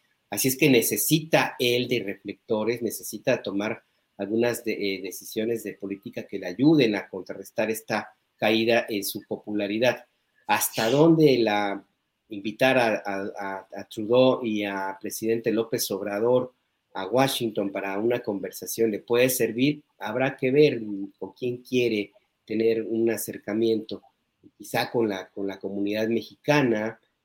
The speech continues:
quizá tratar de mandar el mensaje a sus propios correligionarios de que va a regañar al presidente López Obrador o de que va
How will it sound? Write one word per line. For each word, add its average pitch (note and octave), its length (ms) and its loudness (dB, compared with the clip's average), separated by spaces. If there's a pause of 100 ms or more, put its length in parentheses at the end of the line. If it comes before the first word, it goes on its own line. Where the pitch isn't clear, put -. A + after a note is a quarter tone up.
quizá A2 280 -2
tratar A2 360 0
de A2+ 100 2
mandar G#2 300 0
el A2+ 100 2
mensaje A2 640 -2
a F#2 80 -4
sus - 220 -10
propios - 340 -8
correligionarios G#2 840 -4
de G2 120 -8
que F#2+ 120 -12
va G2+ 120 -4
a A2 60 -2
regañar G#2 420 -4
al G#2 100 -8
presidente G#2+ 500 -8
López G2+ 380 -8
Obrador G#2+ 480 0
o G#2+ 140 2
de F#2+ 100 -8
que - 140 -16
va - 280 -4